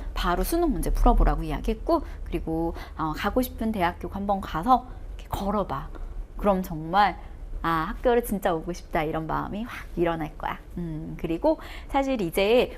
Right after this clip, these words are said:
본격적인 입시의 시작이잖아. 공부를 하다 보면 어느 순간 힘듦이 이렇게 확 올 때가 있을 거야. 음, 그때 절대 너가 혼자라고 생각하지 마.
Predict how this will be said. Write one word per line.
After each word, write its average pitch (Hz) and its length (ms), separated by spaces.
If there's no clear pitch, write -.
본격적인 240 560
입시의 165 300
시작이잖아. 180 880
공부를 226 300
하다 311 180
보면 254 440
어느 277 220
순간 320 520
힘듦이 359 760
이렇게 - 300
확 453 320
올 220 180
때가 294 220
있을 269 340
거야. 156 340
음, - 180
그때 - 380
절대 226 520
너가 151 480
혼자라고 311 420
생각하지 277 460
마. - 180